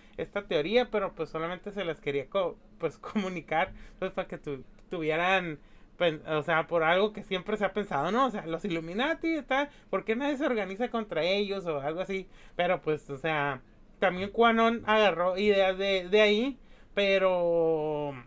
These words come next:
pero lo, como les he dicho, pues, lo, lo hacen de una manera laica, ¿no? Sin mencionar reptilianos, sin mencionar Illuminatis, nomás, pues, es una camarilla, una cábala,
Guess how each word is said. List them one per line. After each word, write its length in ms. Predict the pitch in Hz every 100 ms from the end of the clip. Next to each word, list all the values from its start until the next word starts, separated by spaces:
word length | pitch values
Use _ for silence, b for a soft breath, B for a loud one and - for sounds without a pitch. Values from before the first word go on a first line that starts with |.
| - - - - - - - - - - - - 156
pero 240 | 180 214 202
lo, 480 | 196 175 160 147 156
como 220 | 196 180
les 220 | 170 147
he 100 | 175
dicho, 400 | 190 226 285 269 b b -
pues, 160 | 190 185
lo, 300 | 180 160 151
lo 160 | 175
hacen 440 | 160 147 208 196 180
de 80 | 165
una 120 | 196
manera 360 | 180 156 160
laica, 420 | 180 147 143 - 127
¿no? 220 | 254 302
Sin 160 | 233
mencionar 420 | 190 165 147 143 151
reptilianos, 720 | 170 - 127 165 247 262 269
sin 140 | 214
mencionar 400 | 175 147 151 143
Illuminatis, 760 | 175 190 160 131 120 - 202 202 B B -
nomás, 360 | 156 143 151
pues, 280 | - 175 160
es 280 | 151 143 -
una 220 | 175 180
camarilla, 840 | 180 160 143 143 170 151 170 160 160 B -
una 280 | 147 170 -
cábala, 880 | 143 156 160 160 156 156 151 147